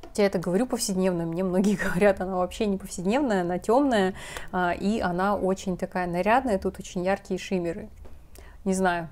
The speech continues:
если это для вас яркие шиммеры, то это вообще просто какая-то цыганщина. А, ну, в общем, на этом всё. Я вообще удивляюсь очень сильно с Nars. Nars просто рвётся у меня <laughs> в любимый бренд. У меня сейчас, а, и тональный, и в качестве тонального использован,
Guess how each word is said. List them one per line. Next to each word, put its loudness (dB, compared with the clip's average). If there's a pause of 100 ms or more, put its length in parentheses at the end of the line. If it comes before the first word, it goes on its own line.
если 2
это 2
для 2
вас 2
яркие 0
шиммеры, -2
то -2
это 0
вообще -4
просто -16
какая-то -8
цыганщина. 0 (640)
А, -2
ну, 0
в 6
общем, 2
на 2
этом -2
всё. 2
Я 2
вообще -2
удивляюсь 2
очень -12
сильно -2
с -8
Nars. 2
Nars 0
просто -4
рвётся 4
у 2
меня 4
<laughs> 0
в 6
любимый 6
бренд. 2
У -2
меня 0
сейчас, -6
а, 0
и -2
тональный, 0
и -4
в -8
качестве -6
тонального 0
использован, -2